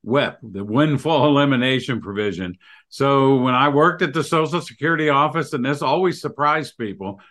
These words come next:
I didn't pay into Social Security. I paid into the civil service program. And as a result, it, it, mine isn't all that high, but I do get a check and I always look forward to it.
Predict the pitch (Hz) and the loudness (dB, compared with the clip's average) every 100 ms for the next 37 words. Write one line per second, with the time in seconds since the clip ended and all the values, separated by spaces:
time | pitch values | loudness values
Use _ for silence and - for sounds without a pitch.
0 | _ - 185 233 147 165 208 226 185 - | _ -4 0 2 2 4 4 4 4 2
1 | 120 - 101 95 90 120 98 90 104 117 | -2 -2 -8 -10 -4 -2 0 -2 -2 0
2 | 143 139 139 131 135 117 113 - _ - | 2 4 2 2 0 0 -2 -8 _ -2
3 | 151 131 117 139 135 120 - 120 104 92 | 0 2 -2 -2 -2 -4 -6 -6 -4 -2
4 | 95 82 82 - - - 117 123 123 123 | -4 -4 -12 -20 -20 -6 -2 0 2 2
5 | 120 120 110 110 104 117 143 143 143 - | 2 2 2 0 0 2 4 4 2 -4
6 | _ _ _ 139 143 - 117 123 135 156 | _ _ _ -2 -2 -2 -6 0 2 4
7 | 143 139 117 120 113 - 123 127 120 110 | 4 2 0 -4 -8 -4 -2 0 0 0
8 | 113 127 131 139 151 143 190 196 185 180 | 0 0 0 -4 -4 -2 -2 -4 -4 -4
9 | 156 - 131 151 170 120 139 139 117 123 | -4 -4 -4 -2 -4 -2 0 -2 -4 -6
10 | - 123 117 107 - 113 139 | -8 -6 -4 -4 -2 0 -2